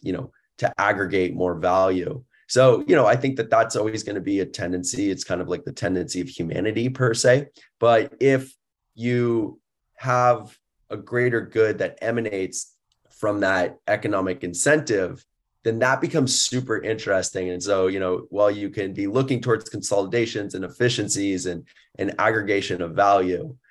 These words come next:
at the same time, you're seeing this, like, you know, emergence of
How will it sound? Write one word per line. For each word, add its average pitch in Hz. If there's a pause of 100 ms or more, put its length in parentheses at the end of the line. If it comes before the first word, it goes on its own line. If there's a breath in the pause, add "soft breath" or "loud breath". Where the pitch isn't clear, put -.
(160)
at 135
the -
same 117
time, 101 (240)
you're 107
seeing 110
this, 98
like, 90 (420)
you 101
know, 85
emergence 107
of 92